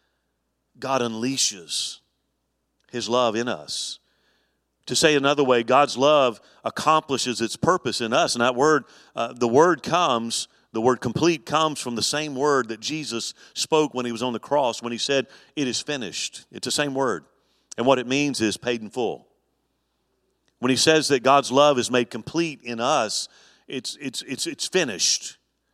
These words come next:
The mission is complete. Love, love reaches its goal when it leads to obedience. And, and again, the reason that God gives us his love is not, is not to make us feel good or heal our hurts. Ultimately, it's to lead us to obedience.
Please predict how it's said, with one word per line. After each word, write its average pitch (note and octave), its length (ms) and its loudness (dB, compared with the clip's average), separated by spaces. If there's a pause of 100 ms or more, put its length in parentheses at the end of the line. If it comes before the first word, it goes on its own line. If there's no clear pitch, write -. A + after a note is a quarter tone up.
(400)
The C3+ 100 -2
mission D3 440 2
is B2+ 120 -6
complete. C3+ 460 -4
Love, D3+ 340 4 (320)
love D3+ 400 4
reaches C#3+ 460 0
its - 140 -6
goal C3+ 500 2 (220)
when C3+ 220 0
it C3 120 -2
leads C#3+ 360 -2
to C3+ 160 0
obedience. A#2+ 840 -6 (800)
And, C#3+ 200 2
and C#3+ 120 2
again, E3+ 200 2
the C#3 100 2
reason D#3+ 320 0
that C3 120 -6
God C#3+ 240 2
gives D3 260 0
us C3 120 0
his B2 200 -6
love F3+ 280 -2
is A#2+ 140 -6
not, E3+ 300 0 (320)
is B2+ 140 -4
not F3+ 180 0
to E3+ 60 -4
make D#3 200 0
us A#2 120 -4
feel A3 280 0
good B2+ 240 0
or C3 60 0
heal D3 220 0
our A2 120 0
hurts. F#3 320 -2
Ultimately, B2+ 680 0 (180)
it's D#3 200 -2
to D#3 100 0
lead D#3 180 4
us C#3+ 140 -2
to C#3 160 0
obedience. C3+ 800 -6